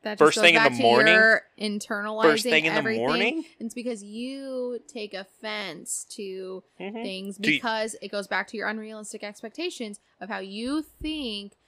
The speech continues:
Speaker 1: marriage and things should be. I can be in a bad mood and
Speaker 2: Mm-hmm.
Speaker 1: you can just brush it off like, "Oh, she's just in one of her moods." Without
Speaker 2: Yes.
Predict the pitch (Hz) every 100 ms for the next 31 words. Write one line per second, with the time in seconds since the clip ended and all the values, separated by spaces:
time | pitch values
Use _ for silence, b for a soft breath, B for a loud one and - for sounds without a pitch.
0 | _ _ 208 208 214 214 214 220 220 208
1 | b b - - 196 196 _ 208 208 202
2 | 202 - _ _ _ _ _ - - 196
3 | 180 262 226 - - _ _ _ _ _
4 | _ _ - 190 254 - 302 277 311 311
5 | 294 269 262 254 247 220 208 208 202 196
6 | 214 254 254 - 262 240 240 226 220 214
7 | - _ _ _ 220 _ _ _ 208 196
8 | _ _ _ 202 190 190 240 214 208 208
9 | 202 196 196 208 _ - 196 196 185 -
10 | 202 - 208 202 190 190 190 185 170 -
11 | - - - _ _ _ _ _ _ _
12 | _ _ _ _ 196 226 226 233 277 262